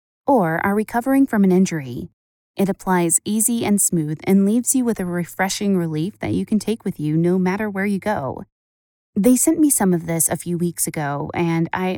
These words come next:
gave it to my grandmother, who has arthritis. She had been experiencing some periodic pain that she often gets, and especially in her hip area, so I grabbed the new pain cream and I rubbed it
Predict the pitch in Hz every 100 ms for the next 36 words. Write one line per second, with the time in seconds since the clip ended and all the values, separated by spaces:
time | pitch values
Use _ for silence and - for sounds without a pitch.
0 | 180 214 233 - 247 196 196 196 156 147
1 | 147 - 180 175 180 175 160 156 175 175
2 | 147 - - - _ _ _ _ _ -
3 | - 196 180 180 170 - 180 170 170 165
4 | - 170 - 190 185 180 - - 262 254
5 | 202 196 - - 165 165 175 87 - 175
6 | 165 160 - 165 156 156 185 - - _
7 | _ - 180 180 175 - - 269 - 220
8 | 185 180 160 - 165 156 151 151 156 -
9 | 180 175 170 240 226 269 302 - 262 226
10 | 185 170 165 175 165 165 - 175 175 170
11 | 170 170 175 190 185 190